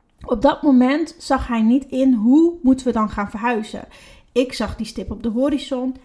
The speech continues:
en ik zag dat dat kon. Het punt is alleen: je moet de stappen zetten om daarheen te komen. Dus dan vervolgens reik ik die stappen uit. En wat is dan?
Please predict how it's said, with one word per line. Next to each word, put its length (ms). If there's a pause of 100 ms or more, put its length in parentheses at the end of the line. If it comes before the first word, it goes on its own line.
en 100
ik 160
zag 480 (120)
dat 180
dat 200
kon. 340 (600)
Het 260
punt 220
is 120
alleen: 520
je 60
moet 260
de 140 (120)
stappen 440
zetten 400
om 160
daarheen 400
te 120
komen. 360 (480)
Dus 340
dan 180
vervolgens 640
reik 320
ik 120
die 100
stappen 420
uit. 380
En 200
wat 160
is 180
dan? 280